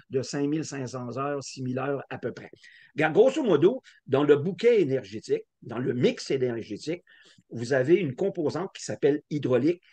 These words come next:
qui est fiable, qui donne de la puissance et de l'énergie. Tandis que quand vous tombez aux deux autres, qui sont l'éolien et le solaire,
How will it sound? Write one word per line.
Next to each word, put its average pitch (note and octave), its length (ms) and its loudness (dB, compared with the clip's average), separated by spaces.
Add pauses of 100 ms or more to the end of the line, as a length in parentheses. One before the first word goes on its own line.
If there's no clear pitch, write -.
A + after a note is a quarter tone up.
(160)
qui C3 200 -4
est C3 80 0
fiable, F3 520 -4
qui B2 80 -8
donne C#3 240 0
de B2 80 -2
la A2+ 120 -6
puissance A3+ 540 -8
et E3 60 -4
de C3+ 120 0
l'énergie. B2+ 520 -2 (380)
Tandis C#3+ 360 -6
que F3 100 -2
quand B3+ 240 -4
vous A3 120 -2
tombez F#3 340 4
aux C#3+ 160 2
deux C3+ 260 -2
autres, - 300 -6
qui - 80 -14
sont A2 180 -8
l'éolien D#3+ 480 4
et E3+ 160 -4
le A#2 140 -4
solaire, G#2+ 420 -10